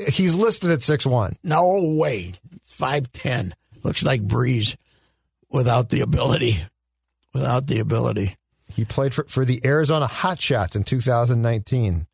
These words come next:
Speaker 2: So, uh, you gotta love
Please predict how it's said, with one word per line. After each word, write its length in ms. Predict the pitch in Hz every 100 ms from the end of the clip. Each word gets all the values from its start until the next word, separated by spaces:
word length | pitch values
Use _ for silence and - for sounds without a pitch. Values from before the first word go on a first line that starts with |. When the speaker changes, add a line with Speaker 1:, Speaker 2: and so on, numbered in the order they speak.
| _ _ _ _ _ -
Speaker 2:
So, 840 | 101 - 151 185 180 175 165 175 160
uh, 840 | 156 147 135 127 113 110 98 98 - _ _ _ _ - - - - _ _ _ _ _ _ _ _ -
you 120 | 139
gotta 440 | 143 185 226 226
love 720 | 180 151 151 156 151 127 107